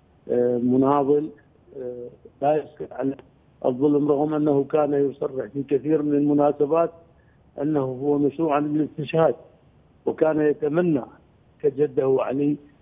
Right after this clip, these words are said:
بن أبي طالب، يتمنى أن عندما قال السيد، عندما قال الإمام علي أنه بعد أن ضربه اللعين قال: "رب الكعبة".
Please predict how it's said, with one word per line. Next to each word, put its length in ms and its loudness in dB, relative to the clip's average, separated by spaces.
بن 180 0
أبي 280 2
طالب، 380 0
يتمنى 640 -2
أن 160 -4
عندما 360 2
قال 380 0
السيد، 440 0
عندما 280 2
قال 240 -2
الإمام 400 0
علي 280 -2
أنه 260 0
بعد 240 2
أن 180 -4
ضربه 560 2
اللعين 380 0
قال: 240 0
"رب 320 -2
الكعبة". 440 0